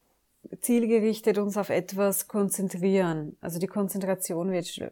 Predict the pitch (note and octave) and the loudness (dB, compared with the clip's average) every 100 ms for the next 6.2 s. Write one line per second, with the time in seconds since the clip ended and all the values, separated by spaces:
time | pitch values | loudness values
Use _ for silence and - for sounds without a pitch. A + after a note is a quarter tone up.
0 | - - - C#3+ - - C#3+ - - - | -10 -10 -6 -6 -6 -10 -12 -14 -20 -20
1 | - _ F#3 F3+ G3 F#3+ F#3 F#3 F3+ - | -20 _ -4 0 2 4 2 0 -2 -6
2 | _ _ - F#3 F#3 G#3+ C4 A3+ G#3 D3 | _ _ -2 2 2 2 2 0 0 -4
3 | - D#3 - - C#3+ D3+ - - F3+ - | -2 -4 -6 -6 -4 -4 -4 -2 -2 -2
4 | F#3+ A#3+ C4 A3 A3 A3 B3 B3+ A#3 G#3+ | 0 4 4 4 0 2 2 4 4 2
5 | G#3+ A3 G#3+ A3 A#3 - G#3 E3+ E3+ E3+ | 2 -2 -2 -2 -2 -4 0 0 0 -2
6 | D#3+ | -4